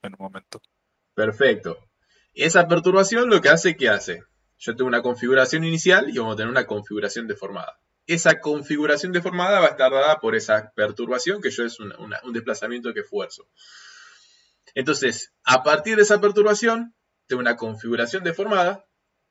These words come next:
Speaker 2: y vieron que Dimas había arrancado con esto así, y le dije, estaba por plantear el equilibrio acá, y dije, "Che, pará, necesitas plantear la conf-, la,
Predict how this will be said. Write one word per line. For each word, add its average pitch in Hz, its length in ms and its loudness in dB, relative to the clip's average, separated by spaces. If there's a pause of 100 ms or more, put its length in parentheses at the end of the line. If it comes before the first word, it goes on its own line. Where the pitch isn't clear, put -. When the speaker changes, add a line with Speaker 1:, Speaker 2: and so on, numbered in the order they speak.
(240)
Speaker 2:
y 139 100 -14
vieron 165 260 -2
que 180 80 4
Dimas 185 360 2
había 139 280 6
arrancado 160 520 6
con 170 300 0 (1000)
esto 143 340 -2
así, 180 400 -2 (3000)
y 120 100 -6
le 120 100 0
dije, 113 540 -2 (260)
estaba 120 440 0
por 120 120 -6
plantear 123 300 0
el 127 60 -2
equilibrio 151 280 0
acá, 202 180 2
y 170 40 2
dije, 120 220 -4
"Che, 139 220 2
pará, 110 360 0 (140)
necesitas 127 400 -4
plantear 139 340 4
la 123 100 6
conf-, 104 300 -6
la, 98 200 -6